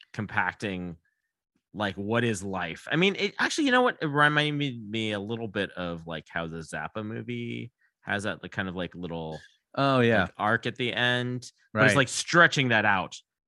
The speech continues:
Speaker 1: for an entire, like, three-hour period.
Speaker 2: True. I mean, and his, and Brett Morgan's interview on W T F is really good as well. And they talk
Speaker 1: Mm-hmm.
Speaker 2: about this pretty exclusively. And,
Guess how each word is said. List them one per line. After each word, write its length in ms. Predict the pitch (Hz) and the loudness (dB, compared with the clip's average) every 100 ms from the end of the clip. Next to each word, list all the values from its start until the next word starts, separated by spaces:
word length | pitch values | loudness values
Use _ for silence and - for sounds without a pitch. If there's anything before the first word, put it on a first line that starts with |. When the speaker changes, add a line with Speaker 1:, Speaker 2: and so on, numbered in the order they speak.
| _ - | _ -12
Speaker 1:
for 280 | - 117 | -2 0
an 80 | 104 | 0
entire, 460 | 95 90 98 85 90 | -2 -2 -2 -2 -4
like, 280 | 90 87 - | -4 -8 -10
three-hour 420 | 92 85 71 76 | -8 -8 -8 -10
period. 280 | - 67 76 - | -12 -14 -14 -6
Speaker 2:
True. 360 | - 127 87 76 _ - - | 0 2 0 -6 _ -20 0
I 100 | 165 | 4
mean, 140 | 196 160 | 4 4
and 120 | 190 | 6
his, 340 | 170 262 330 - | 8 8 4 2
and 200 | 190 151 | 4 6
Brett 240 | 180 - | 6 6
Morgan's 460 | 151 226 269 151 117 | 4 4 2 -2 0
interview 560 | 143 131 113 110 110 113 | 2 4 4 2 2 2
on 340 | 110 107 104 | 0 0 0
W 220 | 107 110 | 0 -2
T 180 | 101 120 | -2 0
F 180 | 107 104 | 0 -2
is 140 | 101 | -2
really 220 | 104 110 98 | 0 4 6
good 200 | 104 98 | 6 4
as 140 | 90 | 2
well. 400 | 110 113 90 90 _ | 4 4 2 -6 _
And 80 | 113 | 4
they 100 | 127 | 4
talk 220 | 113 131 127 | 8 6 6
Speaker 1:
Mm-hmm. 60 | |
Speaker 2:
about 300 | 104 101 90 | 2 2 2
this 200 | 104 92 | -2 -4
pretty 260 | - 113 98 | -6 -4 -2
exclusively. 840 | 87 - - 113 - 85 90 87 | -4 -6 0 0 0 -2 0 0
And, 180 | 87 85 | 0 -4